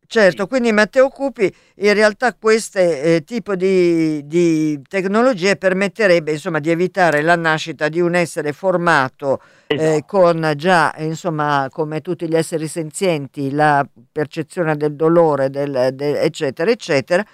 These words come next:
Speaker 1: e, e quindi sarebbe un ottimo sistema. Cosa succede? Che,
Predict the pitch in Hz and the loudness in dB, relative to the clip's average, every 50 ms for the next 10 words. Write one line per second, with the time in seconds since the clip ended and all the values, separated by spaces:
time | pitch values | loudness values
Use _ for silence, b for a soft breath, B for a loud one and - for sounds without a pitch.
0 | b b b b b b b - 202 196 - - 247 254 _ 196 151 147 160 196 | b b b b b b b 0 0 0 2 2 0 0 _ -2 -2 -2 -2 -4
1 | - - 202 160 143 135 135 131 131 165 170 180 - 151 170 165 165 165 160 156 | 0 0 0 2 2 -2 -2 -2 2 4 4 4 2 0 -2 0 0 0 -2 -2
2 | _ 175 160 147 147 135 - 147 131 - _ - 120 113 110 123 143 _ - 277 | _ -6 -4 -4 -4 -4 -6 -12 -16 -16 _ -10 -10 -8 -8 -10 -12 _ -6 -4
3 | 277 320 294 - 302 254 _ - 190 143 127 143 147 _ - 226 247 285 330 | -4 -4 -6 -6 -8 -10 _ -2 -2 0 0 -4 -8 _ 0 2 2 2 2